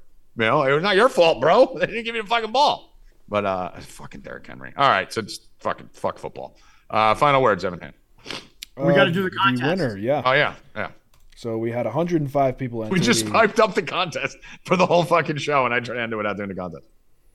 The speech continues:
Speaker 3: Hundred and five people enter. Six hundred and fourteen people were here throughout the stream. Two hundred and sixteen people liked, and the winner is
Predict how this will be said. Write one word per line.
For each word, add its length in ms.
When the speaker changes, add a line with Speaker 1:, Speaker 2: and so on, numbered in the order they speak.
Speaker 3:
Hundred 280
and 80
five 220
people 260
enter. 280
Six 360
hundred 280
and 100
fourteen 400
people 260
were 140
here 160
throughout 240
the 60
stream. 280
Two 200
hundred 220
and 120
sixteen 420
people 240
liked, 280
and 200
the 60
winner 300
is 400